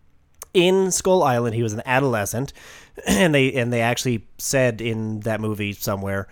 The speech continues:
that he was an ad-, adolescent, and they knew he was gonna get bigger,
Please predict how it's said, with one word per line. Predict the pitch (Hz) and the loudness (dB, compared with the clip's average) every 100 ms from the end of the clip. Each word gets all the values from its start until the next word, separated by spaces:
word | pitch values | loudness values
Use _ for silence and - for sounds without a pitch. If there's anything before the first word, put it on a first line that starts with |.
| - - | -14 -6
that | 110 104 - | -4 -4 -6
he | 120 | -4
was | 143 226 | 0 2
an | 143 | 2
ad-, | 110 110 131 | 0 -2 -2
adolescent, | 110 107 110 110 107 - | -4 -2 -4 -4 -6 -6
and | 107 101 107 | -6 -6 -6
they | 110 | -4
knew | 120 143 131 | 0 2 2
he | 123 | 0
was | 123 | 0
gonna | 117 107 98 | 0 -4 -6
get | - 110 98 | -8 -8 -6
bigger, | 104 95 104 | -6 -4 -6